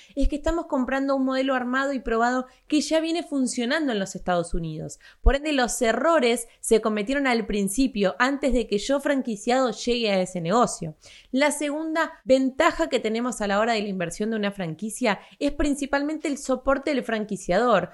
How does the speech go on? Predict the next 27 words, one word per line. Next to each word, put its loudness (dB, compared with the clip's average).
Un 0
franquiciador 2
que 0
ya 0
sabe 2
cómo -2
funciona -2
el -2
negocio 0
y -2
que -4
me -4
va 0
guiando -4
en -2
el -4
paso 2
a 2
paso 0
para 6
el 2
mejor 0
manejo 0
y -2
gestionamiento -2
del 0
negocio. -2